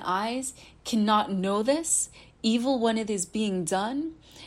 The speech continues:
Our human eyes cannot see the generational repercussions of that evil. Even though our human eyes cannot,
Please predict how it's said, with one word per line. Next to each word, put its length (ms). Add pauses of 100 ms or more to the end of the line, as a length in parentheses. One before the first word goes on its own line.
(220)
Our 160
human 340
eyes 380
cannot 540
see 160
the 120
generational 1000 (340)
repercussions 920
of 240
that 260
evil. 540 (1900)
Even 340
though 200
our 320
human 300
eyes 240
cannot, 500